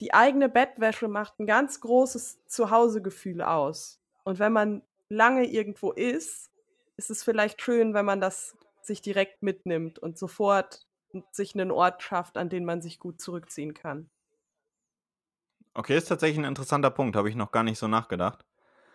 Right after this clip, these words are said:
Speaker 2: Das längste in dem Sinne, was ich halt mal weg war, waren vier Wochen, die ich halt, äh, in, in England mal gearbeitet hatte. Und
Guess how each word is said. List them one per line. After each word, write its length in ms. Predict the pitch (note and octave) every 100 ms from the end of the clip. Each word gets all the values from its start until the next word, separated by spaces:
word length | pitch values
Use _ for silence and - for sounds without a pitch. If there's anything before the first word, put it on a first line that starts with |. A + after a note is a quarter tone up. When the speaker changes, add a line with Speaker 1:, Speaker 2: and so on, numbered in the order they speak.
| _
Speaker 2:
Das 180 | A2 G2
längste 280 | B2 C3+ B2
in 60 |
dem 140 | A#2 A#2+
Sinne, 140 | A#2
was 120 | A2
ich 140 | G#2+ D3+
halt 120 | D3
mal 120 | B2+
weg 160 | B2 C3
war, 160 | A#2
waren 220 | G#2+ G#2
vier 240 | - A#2 G#2
Wochen, 400 | A2+ E3 F3+ - _ _ _
die 100 | A#2
ich 120 | A2+
halt, 260 | C3 A2+ G#2+
äh, 200 | - G2+
in, 220 | F2+ G2+
in 320 | E2 G2 F#2+ -
England 280 | A#2 B2
mal 120 | A#2 A#2+
gearbeitet 420 | A#2+ C3+ - -
hatte. 340 | A#2 C#3+ D#3+ _ _ _ _ _ _ _ _ _ _ _
Und 320 | G2 G2 F#2